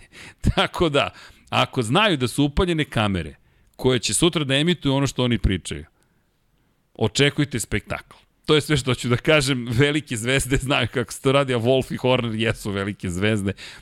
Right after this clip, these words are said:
Tako da, od čega su se raspali? Oko nečega što oni žele da mi čujemo, <laughs> eto, oko toga.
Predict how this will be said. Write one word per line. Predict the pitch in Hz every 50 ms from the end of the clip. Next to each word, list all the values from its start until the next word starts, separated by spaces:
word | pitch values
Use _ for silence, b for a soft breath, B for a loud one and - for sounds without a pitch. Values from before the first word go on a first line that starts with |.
| B _ -
Tako | 131 135 - 131
da, | 123 110
od | 95 -
čega | 135 139 139 127
su | - 113
se | - 131 127
raspali? | 127 123 - - 139 113
Oko | 101 - - 120
nečega | 135 165 170 - 190 165 147
što | 131 - - 151
oni | 170 180 151
žele | 120 147 156 156 151
da | 131 135
mi | 135 135 -
čujemo, | - - 131 123 107 98 95 107 104
<laughs> | -
eto, | 147 139 - - 110
oko | 101 - 120 107
toga. | - 120 107 98 85